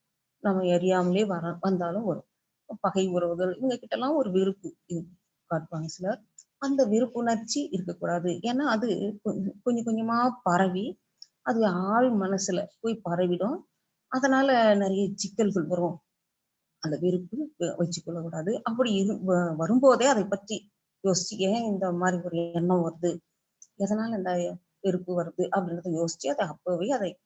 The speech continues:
களைஞ்சிடணும் அப்படின்னு சொல்லுவாங்க. "நடுவு நின்றார்கன்றி ஞானமும் இல்லை."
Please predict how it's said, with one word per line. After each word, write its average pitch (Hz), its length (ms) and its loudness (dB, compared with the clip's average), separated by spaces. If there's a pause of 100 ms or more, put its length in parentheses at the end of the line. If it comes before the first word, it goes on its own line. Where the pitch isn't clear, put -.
களைஞ்சிடணும் 160 680 -4 (100)
அப்படின்னு 170 240 -8
சொல்லுவாங்க. - 340 -20 (1080)
"நடுவு 202 460 6
நின்றார்கன்றி 185 880 2
ஞானமும் 190 640 2
இல்லை." 160 360 -4